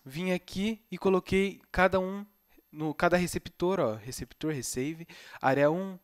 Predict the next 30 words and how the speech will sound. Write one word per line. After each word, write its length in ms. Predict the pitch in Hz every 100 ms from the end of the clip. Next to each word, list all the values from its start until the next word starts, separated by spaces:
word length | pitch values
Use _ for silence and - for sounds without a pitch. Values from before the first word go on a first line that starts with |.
| _
área 260 | - 123 120
dois, 560 | 117 147 160 160 - - _ _ -
área 180 | 117
três 480 | 120 - 147 156 - -
e 80 | 147
área 220 | 135 160
quatro. 500 | - 143 127 - - - - - -
E 60 |
montei 280 | 220 226 -
um 60 | 208
monitorzinho 720 | 202 202 - 220 190 175 185
de 100 | 208
longe, 400 | 208 175 127 98
tá 160 | -
vendo? 240 | 110 123 104 -
Pra 100 | -
não 80 | 143
ficar 200 | - -
olhando 280 | 165 143 123 -
um 100 | 175
do 120 | 202 202
lado 220 | 196 185
do 80 | 190
outro. 260 | 147 - - -
E 60 | 196
reparem 400 | 208 214 220 214
que, 100 | -
ó, 160 | 160 135 - -
as 320 | - 190 143 165
ondas, 580 | 214 208 135 123 -